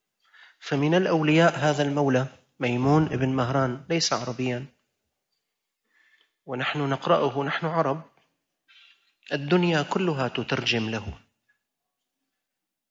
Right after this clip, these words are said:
الإسلام على التحقيق، على التحقيق ما في عنصرية، مو شعارات، حقائق ووقائع. الأندلس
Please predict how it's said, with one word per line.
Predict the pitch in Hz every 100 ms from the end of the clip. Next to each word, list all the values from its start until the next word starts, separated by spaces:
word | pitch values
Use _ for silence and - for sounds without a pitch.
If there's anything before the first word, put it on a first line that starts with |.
| _ _ _ _ _ _ _ _ _ - - - - -
الإسلام | 135 - - 170 180 160
على | 123 147
التحقيق، | 180 - 208 - - 170 -
على | 139
التحقيق | 147 - 139 - 151 156
ما | 160
في | -
عنصرية، | 120 123 - 127 120 117 120 _ _ _ _ _ _ -
مو | 151
شعارات، | 160 160 135 135 131 123 123 - - - - _ _ -
حقائق | - 95 156 151 113 - 120
ووقائع. | 113 117 - 127 95 - _ _ _ _ - - - _ _ _ _ _ _ _ _ _ _ _ _ _ - _ _ _ _ _ _ _ _ _ - - - _
الأندلس | 131 - 175 160 156 160 156 - - -